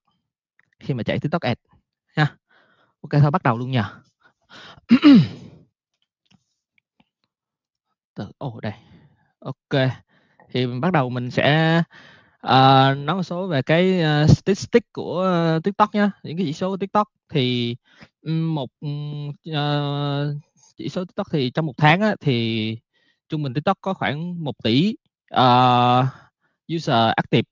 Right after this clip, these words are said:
Và cứ trung bình thì một user như vậy họ sẽ sử dụng TikTok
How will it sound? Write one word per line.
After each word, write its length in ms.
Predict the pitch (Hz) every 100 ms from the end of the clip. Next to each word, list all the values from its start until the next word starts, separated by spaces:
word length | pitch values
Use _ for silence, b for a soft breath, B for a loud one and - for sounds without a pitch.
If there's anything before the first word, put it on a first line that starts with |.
| _ _ _ -
Và 600 | 117 117 113 113 113 117 _ _
cứ 100 | 220
trung 180 | 220 180
bình 160 | 139
thì 140 | 120 127
một 220 | 123 143
user 300 | 156 139 120
như 40 | 135
vậy 240 | 95 131
họ 160 | 139 110
sẽ 540 | 117 127 156 170 170 - b b b b b
sử 180 | - 139
dụng 180 | 160 131
TikTok 240 | 165 185